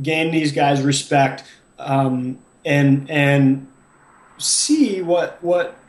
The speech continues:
is going on. I mean, that first year it was, "Let me get a lay of the land." And then, and then by the time I get the lay of the land, I will have accomplished the number one thing for me at that time, which was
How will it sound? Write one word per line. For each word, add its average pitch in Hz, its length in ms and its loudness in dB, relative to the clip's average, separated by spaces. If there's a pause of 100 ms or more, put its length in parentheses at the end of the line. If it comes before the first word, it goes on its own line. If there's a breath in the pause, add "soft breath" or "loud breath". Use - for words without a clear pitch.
(100)
is 160 200 0
going 175 340 2
on. 175 260 2
I 139 60 2
mean, 151 140 0
that 156 260 -4
first 196 320 2
year 185 200 2
it 160 120 -8
was, 147 240 -8 (220 loud breath)
"Let 170 100 0
me 208 100 0
get 202 140 0
a 180 60 0
lay 156 260 -4
of 175 80 -2
the 175 80 -8
land." 131 500 -8 (280 soft breath)
And 156 180 -4
then, 147 500 0
and 151 240 -4
then 151 760 0
by 151 100 -2
the 151 80 -4
time 180 240 -2
I 180 60 2
get 175 160 -2
the 165 60 0
lay 156 180 2
of 139 80 2
the 135 40 2
land, 180 380 2
I 156 140 0
will 160 320 0
have 143 420 -2 (160 loud breath)
accomplished 156 560 -2
the 156 60 -4
number 165 360 -2
one 151 300 0
thing 147 240 0
for 139 140 -4
me 139 180 2
at 131 80 0
that 131 180 -2
time, 135 240 0
which 131 160 0
was 135 220 0